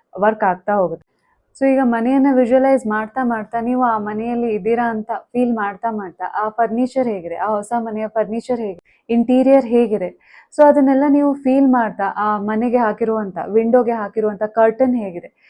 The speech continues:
so ಇದನ್ನೆಲ್ಲ ವಿಜುವಲೈಸ್ ಮಾಡ್ತಾ ಇದ್ದಾಗ ಎಲ್ಲೋ ಒಂದ್ ಕಡೆ ನಿಮ್ಗೆ ರಿಯಲ್ ಅನ್ಸ್ಲಿಕ್ಕೆ ಸ್ಟಾರ್ಟ್ ಆಗುತ್ತೆ. So ಆ ವಾಲ್ ಕಲರ್ ಹೇಗಿದೆ, ಆ, ಆ ಡೋರ್ನ, ಆ, ಕಾರ್ವಿಂಗ್ಸ್ ಹೇಗಿದೆ, so ಅದನ್ನೆಲ್ಲ ತುಂಬಾ ಸೂಕ್ಷ್ಮವಾದ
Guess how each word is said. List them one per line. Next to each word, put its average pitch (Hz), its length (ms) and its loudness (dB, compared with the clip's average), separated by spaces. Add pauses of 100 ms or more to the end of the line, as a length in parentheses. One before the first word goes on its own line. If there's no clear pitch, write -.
(280)
so 285 140 6
ಇದನ್ನೆಲ್ಲ 262 520 4
ವಿಜುವಲೈಸ್ 233 540 2
ಮಾಡ್ತಾ 202 380 -2
ಇದ್ದಾಗ 208 360 -4 (220)
ಎಲ್ಲೋ 226 280 0
ಒಂದ್ 233 160 -4
ಕಡೆ 208 360 -6
ನಿಮ್ಗೆ 208 280 -4
ರಿಯಲ್ 233 440 0
ಅನ್ಸ್ಲಿಕ್ಕೆ 220 460 -8
ಸ್ಟಾರ್ಟ್ 180 320 -10
ಆಗುತ್ತೆ. - 600 -16
So 240 80 2
ಆ 226 80 6
ವಾಲ್ 214 340 4
ಕಲರ್ 220 320 2
ಹೇಗಿದೆ, 175 400 -4
ಆ, 175 340 -6 (480)
ಆ 185 160 -2
ಡೋರ್ನ, 233 540 8
ಆ, 180 340 -4
ಕಾರ್ವಿಂಗ್ಸ್ 202 600 -2
ಹೇಗಿದೆ, 180 360 -2
so 175 200 -2
ಅದನ್ನೆಲ್ಲ 269 480 2
ತುಂಬಾ 226 240 -2
ಸೂಕ್ಷ್ಮವಾದ 285 840 0